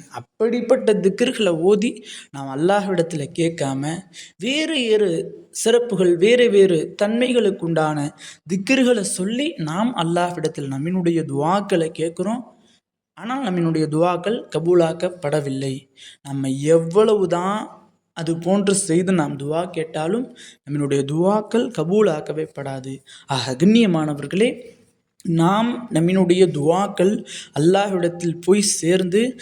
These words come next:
அதற்கு பதில் கிடைக்க வேண்டும் அப்படின்னு சொன்னா, நாம் இந்த ஒரு திக்ரை ஓத வேண்டும்.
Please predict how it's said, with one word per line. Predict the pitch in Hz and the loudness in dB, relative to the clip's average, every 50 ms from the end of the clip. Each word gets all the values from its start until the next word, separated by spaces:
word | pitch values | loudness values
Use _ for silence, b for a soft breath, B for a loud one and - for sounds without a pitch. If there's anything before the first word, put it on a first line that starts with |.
| B B B | B B B
அதற்கு | B 139 139 151 160 160 156 - - 151 | B -4 -2 -2 -2 -4 -2 -2 -2 0
பதில் | 143 151 170 185 247 - 170 | 0 0 0 2 0 0 2
கிடைக்க | - 185 180 185 180 180 170 | 2 2 2 2 2 2 0
வேண்டும் | 156 156 160 165 180 170 160 143 - - | 2 2 0 -2 0 -2 -4 -4 -6 -10
அப்படின்னு | 165 151 135 - 139 147 156 175 190 185 | -12 -12 -10 -6 -6 -4 0 0 0 0
சொன்னா, | - - 143 139 143 165 196 220 240 247 262 - - - b b b b b b _ _ | -2 -6 -6 -6 -4 -2 0 0 -2 -4 -6 -14 -20 -20 b b b b b b _ _
நாம் | 151 143 147 180 226 262 277 285 - - - - | -8 -4 -2 0 0 0 0 -2 -6 -10 -12 0
இந்த | - 196 208 262 320 330 339 302 247 | 0 2 4 6 6 6 4 4 4
ஒரு | 208 208 196 190 180 170 156 147 - - 143 | 4 6 6 6 4 4 0 -2 -6 -2 -2
திக்ரை | 180 208 208 - 277 247 185 180 214 - - - - | -2 -2 0 2 4 4 4 4 2 -2 -8 -6 -2
ஓத | 170 165 175 160 165 147 | 0 0 2 2 2 0
வேண்டும். | 143 143 139 135 139 135 131 | 2 -2 -4 -4 -4 -6 -8